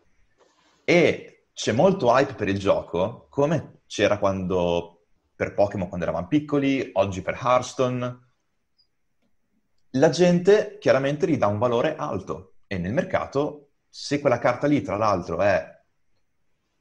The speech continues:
limitata veramente, cioè ce ne sono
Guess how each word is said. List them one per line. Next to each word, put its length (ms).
limitata 840
veramente, 800
cioè 120
ce 120
ne 80
sono 640